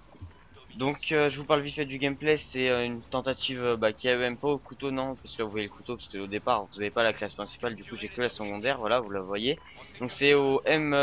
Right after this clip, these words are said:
neuf ou un truc comme ça, c'est plus le M deux cent vingt et un, je crois. Donc, j'essaye un peu de faire, euh, les,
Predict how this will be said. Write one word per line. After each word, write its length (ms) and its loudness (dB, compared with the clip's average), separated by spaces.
neuf 360 0
ou 60 -2
un 60 -2
truc 100 -16
comme 140 -4
ça, 180 4
c'est 180 -4
plus 280 -6
le 100 4
M 200 4
deux 100 -2
cent 420 -2
vingt 220 -4
et 80 0
un, 160 -2
je 100 -14
crois. 260 2
Donc, 80 -8
j'essaye 300 0
un 80 4
peu 240 -8
de 80 -6
faire, 280 0
euh, 120 2
les, 140 -4